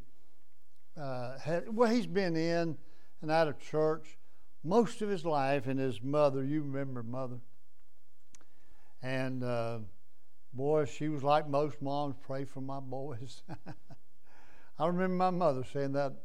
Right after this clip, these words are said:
time and time, "God, please save my boys. God, touch." And right now, he, he'll understand when the preacher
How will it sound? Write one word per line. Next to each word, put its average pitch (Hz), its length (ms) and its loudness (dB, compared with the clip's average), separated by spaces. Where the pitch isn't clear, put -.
time 151 460 2
and 143 120 0
time, 135 420 -2
"God, 147 460 2
please 135 420 -2
save 131 360 -2
my 131 120 -2
boys. 117 460 -4
God, 139 400 -2
touch." 143 240 -4
And 175 180 0
right 220 320 0
now, 196 320 2
he, 202 260 4
he'll 208 360 2
understand 156 720 0
when 135 140 0
the 127 80 -2
preacher - 600 0